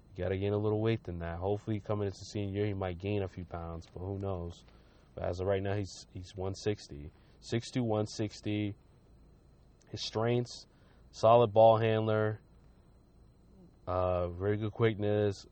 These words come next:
very good agility, moves well, good defender. Uh, displays excellent body control. He's, he's good at weaving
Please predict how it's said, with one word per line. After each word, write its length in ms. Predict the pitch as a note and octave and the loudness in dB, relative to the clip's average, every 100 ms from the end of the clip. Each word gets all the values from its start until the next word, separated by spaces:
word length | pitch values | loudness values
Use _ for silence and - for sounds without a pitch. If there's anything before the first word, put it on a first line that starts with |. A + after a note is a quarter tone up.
| - - - - | -20 -20 -10 -2
very 140 | G2+ | -2
good 160 | G2 F#2+ | 0 -2
agility, 680 | F2 - G#2+ G#2+ G#2 G#2 G#2 | -4 -2 2 4 4 2 -2
moves 280 | G2 G2+ | -2 -4
well, 360 | F2+ G2+ G#2 G2+ | 0 4 4 4
good 160 | G2+ F2+ | -2 -8
defender. 840 | F2+ - G#2+ G#2+ G#2 G#2 G2+ G2 - - - - - - - - - - - F2+ | -6 -2 0 0 0 2 0 -2 -10 -20 -20 -20 -20 -20 -20 -20 -20 -20 -16 -10
Uh, 240 | E2+ E2+ | -6 -4
displays 440 | F2+ - F3 F#3 - | -6 0 4 4 2
excellent 500 | A2+ B2 G3+ F#3+ E2+ | 0 0 2 2 2
body 320 | F#2+ G#2 A2+ | 4 4 4
control. 720 | A2+ A2+ - A2+ A2+ A2+ A2 A2+ - - - - - - - - | 0 -4 2 4 6 6 4 0 -16 -20 -20 -20 -20 -20 -20 -14
He's, 160 | G#2+ - - - - | -12 -14 -20 -20 -14
he's 200 | G2 F#2 | -12 -10
good 300 | F2 A#2 B2 | 2 4 4
at 100 | A2 | 2
weaving 680 | F#2 A2 A#2 A2+ A2+ A2 | 0 0 2 2 0 -2